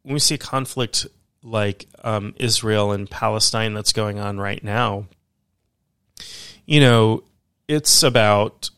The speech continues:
all kinds of things. It's about land and water rights and history and the ability for people to self-govern and all of these things.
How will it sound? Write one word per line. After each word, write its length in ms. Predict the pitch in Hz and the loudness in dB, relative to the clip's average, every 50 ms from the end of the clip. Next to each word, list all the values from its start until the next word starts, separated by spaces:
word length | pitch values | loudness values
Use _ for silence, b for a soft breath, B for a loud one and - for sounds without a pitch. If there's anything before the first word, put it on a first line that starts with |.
| _ _ _ _ | _ _ _ _
all 140 | 131 131 127 | 0 0 0
kinds 300 | - - 110 110 104 107 | -2 -4 -4 -4 -4 -4
of 80 | 104 - | -6 -6
things. 380 | - 120 117 - 98 95 - | -8 -8 -8 -6 -4 -4 -4
It's 160 | - 110 - 117 | -4 -4 -4 -2
about 380 | 107 110 104 104 104 - - _ _ _ - | -2 -2 -2 -2 -4 -4 -8 _ _ _ -20
land 600 | 131 135 147 151 139 135 131 123 117 110 101 104 | -12 -6 -2 0 2 2 2 2 0 -2 -4 -4
and 240 | 101 101 110 113 120 | -6 -6 -6 -4 0
water 300 | 143 147 147 131 120 110 | 0 0 2 0 0 -2
rights 340 | 104 98 101 104 - - | -2 -2 -4 -4 -4 -6
and 140 | 113 107 95 | -6 -6 -10
history 680 | - - 147 139 - - - 131 113 110 107 104 104 104 101 | -10 -6 0 0 0 0 0 -2 -6 -6 -6 -6 -6 -6 -6
and 220 | 101 101 101 98 B B B B B _ _ _ _ _ _ _ _ _ _ _ _ _ _ | -8 -8 -10 -12 B B B B B _ _ _ _ _ _ _ _ _ _ _ _ _ _
the 120 | 135 120 | -4 -4
ability 460 | 120 107 113 127 123 123 120 120 120 | -2 0 0 2 2 2 0 -2 -4
for 160 | - - 131 113 | -6 -6 -8 -8
people 340 | - - 127 113 - 123 | -8 -8 -8 -6 -6 -6
to 100 | 113 120 | -4 0
self-govern 800 | 113 - - 120 107 - - - 156 151 139 139 127 120 117 113 | 0 2 2 2 -2 -2 0 2 4 4 4 4 2 2 0 0
and 140 | 110 104 110 | -2 -2 0
all 220 | - 117 120 127 123 | 0 2 2 2 2
of 120 | 117 113 | 0 -2
these 240 | 117 117 110 - - | -4 -2 -2 -2 -2
things. 720 | - 135 123 113 107 101 98 104 - - - - - | 0 0 -2 -2 -2 -2 -4 -4 -4 -2 -2 -2 -4